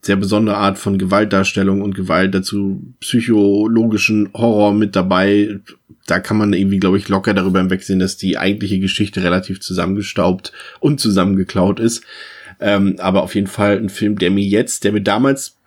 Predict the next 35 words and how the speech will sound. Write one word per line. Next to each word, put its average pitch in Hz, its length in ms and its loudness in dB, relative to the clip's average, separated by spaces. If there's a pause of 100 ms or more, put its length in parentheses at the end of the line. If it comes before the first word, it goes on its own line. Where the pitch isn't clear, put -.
ganz 131 360 -2
gut 190 300 -2
gefallen 139 380 0
hat, 143 140 0
der 120 80 2
mir 117 100 4
jetzt 117 240 2
aber 110 140 -4
sogar 98 240 -2
richtig 127 340 -2
gut 143 220 -4
gefallen 123 440 -2
hat, 127 220 0
auch, 107 320 -2
ähm, 113 560 0
hat 101 160 -2
auch 101 80 -6
viele 120 260 0
frische - 280 -2
Ideen 101 240 4
gebracht, 104 240 0
auch 104 80 -2
gerade 101 180 -2
dieses 101 220 -2
Virtual 95 580 2
Reality 101 500 0
Ding 98 220 0
war 87 100 2
ihm 98 120 0
damals 95 300 0
auch 98 100 -4
noch 95 100 2
nicht 104 240 0
so 110 240 -2
groß 107 400 2